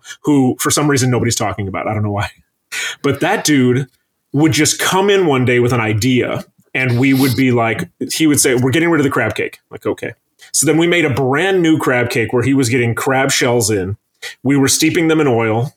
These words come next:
We were making crab oil out of that. We were making an aioli out of that crab oil.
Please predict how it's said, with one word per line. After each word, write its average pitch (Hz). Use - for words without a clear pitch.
We 131
were 123
making 131
crab 127
oil 131
out 131
of 123
that. 92
We 139
were 139
making 175
an 143
aioli 127
out 113
of 104
that 117
crab 127
oil. 98